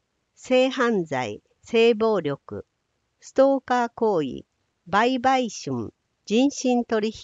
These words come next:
引、セクシャルハラスメントなど、女性に対する暴力は、女性の人権を著しく侵害するものです。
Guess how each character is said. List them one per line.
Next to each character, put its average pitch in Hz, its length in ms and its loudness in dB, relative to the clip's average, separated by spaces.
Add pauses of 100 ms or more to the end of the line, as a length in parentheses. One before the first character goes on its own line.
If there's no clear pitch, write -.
(140)
引、 123 200 -8 (420)
セ 214 200 -4
ク - 120 -18
シ - 120 -6
ャ 285 80 0
ル 262 120 -2
ハ 240 160 -6
ラ 240 180 -2
ス - 140 -6
メ 175 160 4
ン 165 80 -2
ト 139 160 -8
な 135 160 -4
ど、 123 240 -8 (260)
女 202 140 0
性 277 280 0
に 277 160 2
対 254 280 -2
す - 160 -6
る 160 120 -4
暴 180 240 0
力 151 320 -4
は、 135 220 -6 (460)
女 202 140 -2
性 269 280 2
の 269 160 4
人 233 260 0
権 220 300 2
を 202 300 0
著 240 640 -6
し - 180 -12
く 277 180 -6
侵 214 340 -2
害 196 220 0
す - 200 -10
る 170 120 -4
も 156 120 0
の 139 180 -4
で 131 160 -8
す。 - 200 -20